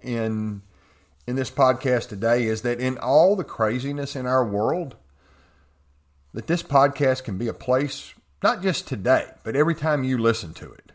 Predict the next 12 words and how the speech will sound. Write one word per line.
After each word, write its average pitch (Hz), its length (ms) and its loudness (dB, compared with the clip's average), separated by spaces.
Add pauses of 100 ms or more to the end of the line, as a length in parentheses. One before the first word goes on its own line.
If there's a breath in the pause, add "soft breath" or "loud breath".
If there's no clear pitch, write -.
(200)
You 123 60 -8
know, 127 80 -4
hopefully 143 400 -2
you 120 140 -2
make 117 280 0
this 110 240 -6
one 113 160 -2
of 104 80 -6
your 107 120 -4
positive, 92 720 -4 (160)
positive 104 440 -4
addictions. - 640 -16